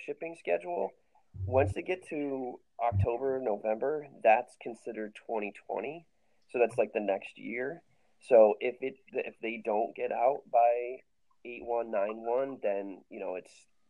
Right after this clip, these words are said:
it's kind of like, I, I wouldn't imagine they would get out at all. You know what I mean? Like, it's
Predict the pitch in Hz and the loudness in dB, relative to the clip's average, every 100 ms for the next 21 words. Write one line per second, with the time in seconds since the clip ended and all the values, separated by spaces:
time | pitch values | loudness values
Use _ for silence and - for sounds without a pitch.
0 | _ - - - - 110 95 95 - 92 | _ -14 -12 -10 0 2 6 4 6 4
1 | 90 - 110 113 113 104 101 98 110 92 | 4 0 -2 -2 -2 0 0 0 -2 -4
2 | 95 98 101 98 - 95 - 120 123 120 | -4 -2 0 0 -2 -2 0 2 4 2
3 | 117 127 113 104 110 | -2 2 2 2 0